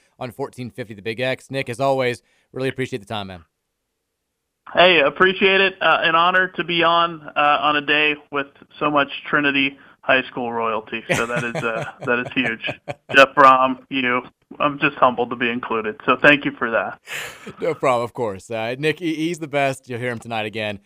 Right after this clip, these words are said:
Speaker 1: on the call for the Louisville Bats taking on the Charlotte Knights at six thirty-five here on the Big X. I love Nick.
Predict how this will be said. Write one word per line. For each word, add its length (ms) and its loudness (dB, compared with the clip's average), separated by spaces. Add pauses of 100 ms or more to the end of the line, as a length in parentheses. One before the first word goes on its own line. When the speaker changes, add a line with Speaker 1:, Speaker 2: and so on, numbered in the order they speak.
(240)
Speaker 1:
on 140 2
the 80 -6
call 200 2
for 100 -8
the 40 -12
Louisville 160 -6
Bats 240 -6
taking 240 -10
on 200 -8
the 60 -12
Charlotte 360 -10
Knights 320 -16
at 160 -16
six 180 -20
thirty-five 600 -12 (260)
here 200 -8
on 120 -10
the 80 -12
Big 260 -18
X. 380 -18 (260)
I 60 -12
love 220 -10
Nick. 260 -20